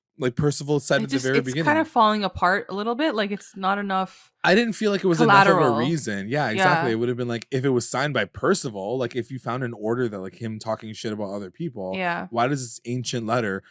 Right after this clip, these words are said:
Speaker 1: Percival literally has said to the rest of the group before, like, at the council, like, "I am not my, my parents. I'm not my ancestors. Like,
Speaker 2: Mm-hmm.
Speaker 1: this is something different."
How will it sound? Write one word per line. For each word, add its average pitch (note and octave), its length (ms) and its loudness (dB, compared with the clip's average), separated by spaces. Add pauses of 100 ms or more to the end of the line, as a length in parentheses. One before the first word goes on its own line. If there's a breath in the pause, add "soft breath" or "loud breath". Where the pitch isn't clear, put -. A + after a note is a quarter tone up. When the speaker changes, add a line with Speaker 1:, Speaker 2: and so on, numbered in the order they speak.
(140)
Speaker 1:
Percival C#3 320 -2
literally B2+ 380 2
has A2 280 -4
said A2+ 500 -4
to A#2+ 140 -10
the G#2+ 100 -6
rest G#2+ 240 -2
of G#2+ 100 -8
the G#2 100 -6
group G#2 460 -6
before, G#2+ 640 -6
like, G2+ 180 -10
at G2 80 -12
the - 60 -18
council, A2+ 500 -6
like, G2 240 -6 (400 soft breath)
"I G2 120 -4
am F#2+ 180 -4
not A2+ 220 -8
my, A2+ 180 -6 (140)
my G#2 160 -8
parents. G#2+ 520 -6
I'm F2+ 160 -8
not G#2+ 160 -6
my G#2+ 120 -8
ancestors. G#2 720 -6
Like, F#3 100 -6
Speaker 2:
Mm-hmm. F3+ 60 -8
Speaker 1:
this F3+ 160 -10
is F#2 100 -12
something F2+ 320 -12
different." G2 440 -8